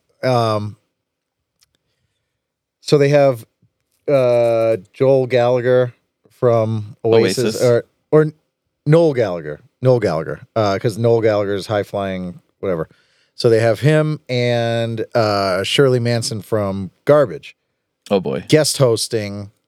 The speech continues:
Speaker 1: Yep, Noel Gallagher. Um, guest hosting Lithium, which is, like, nineties stuff and rock music.
Speaker 2: I would fucking kill myself.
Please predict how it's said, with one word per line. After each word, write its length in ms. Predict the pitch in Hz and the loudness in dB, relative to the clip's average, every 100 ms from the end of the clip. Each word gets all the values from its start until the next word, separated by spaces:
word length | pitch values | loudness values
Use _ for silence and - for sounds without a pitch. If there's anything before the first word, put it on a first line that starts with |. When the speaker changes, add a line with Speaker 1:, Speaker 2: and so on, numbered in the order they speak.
| - | -2
Speaker 1:
Yep, 200 | 127 _ | -2 _
Noel 160 | 101 98 | -12 -10
Gallagher. 380 | 85 85 90 - _ _ _ _ | -10 -12 -18 -20 _ _ _ _
Um, 500 | 120 117 107 101 95 - _ _ _ _ _ _ _ _ - | -4 -2 -2 -4 -6 -14 _ _ _ _ _ _ _ _ -2
guest 280 | 151 143 - | 0 0 0
hosting 800 | 139 127 - 127 120 113 110 104 _ - | 0 0 -4 -6 -6 -6 -10 -12 _ 0
Lithium, 520 | 160 - 107 78 - - | 0 0 -6 -8 -12 -10
which 220 | 110 - | -6 -2
is, 140 | 107 | -2
like, 160 | 101 87 | -2 -2
nineties 500 | 95 95 92 85 80 | -4 -4 -4 -8 -8
stuff 520 | - - 95 85 - | -10 -6 -4 -2 -4
and 140 | 90 85 | -6 -2
rock 320 | 82 82 - | -2 -2 -4
music. 360 | 85 69 71 - | -10 -8 -12 -2
Speaker 2:
I 160 | 110 113 | -2 -2
would 220 | 101 95 | -6 -8
fucking 400 | - 110 - 92 | -4 -4 -4 -10
kill 200 | - 92 | -4 -4
myself. 560 | 90 92 - 92 92 | -4 -6 -6 -6 -8